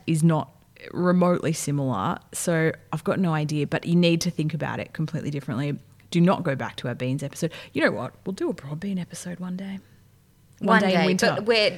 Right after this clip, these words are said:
Speaker 2: this is, we're in last chances, so can we do it in winter or
Speaker 1: Well, yeah, true. Okay.
Speaker 2: next autumn?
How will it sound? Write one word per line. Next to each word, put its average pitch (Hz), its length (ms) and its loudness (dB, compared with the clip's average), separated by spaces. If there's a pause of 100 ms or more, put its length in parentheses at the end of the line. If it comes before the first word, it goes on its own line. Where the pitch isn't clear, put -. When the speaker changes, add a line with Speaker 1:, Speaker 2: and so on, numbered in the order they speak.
(140)
Speaker 2:
this 220 140 -4
is, 208 120 -4
we're 233 120 6
in 240 100 6
last 208 300 6
chances, 208 580 6
so 170 400 6 (100)
can 202 120 -4
we 190 80 0
do 202 140 -2
it 233 80 0
in 233 80 -2
winter 269 280 0
or 214 480 0 (220)
Speaker 1:
Well, 214 100 4
yeah, 185 640 6
true. 170 460 0 (120)
Okay. 185 220 -2
Speaker 2:
next - 220 0
autumn? 180 340 -4